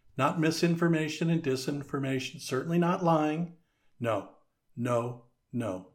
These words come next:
none of these. American principles, American values,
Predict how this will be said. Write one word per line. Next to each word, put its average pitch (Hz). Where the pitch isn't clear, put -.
none 165
of 127
these. -
American 185
principles, 147
American 180
values, 139